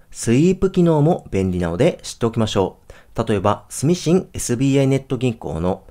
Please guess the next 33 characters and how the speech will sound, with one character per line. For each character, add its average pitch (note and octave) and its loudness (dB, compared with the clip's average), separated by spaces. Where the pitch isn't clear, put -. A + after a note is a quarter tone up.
エ A2+ -2
ス F3 2
ビ F3+ 0
ー F#3+ 4
ア F#3 4
イ E3 -2
ハ - -6
イ A2 2
ブ A2+ 0
リ A2+ -4
ッ A2 -10
ド A2+ -4
金 G#2 -4
の B2 -2
残 F#2+ -2
高 F#2 -6
は、 F2+ -2
エ A2 -4
ス D3+ -4
ビ F#3 2
ー F#3 6
ア - 6
イ F3+ 2
証 F3 0
券 C3+ 0
の D3 -2
買 A#2 -2
い - -2
付 - -10
け C3 2
余 B2 2
力 F2+ -4
に F#2 -2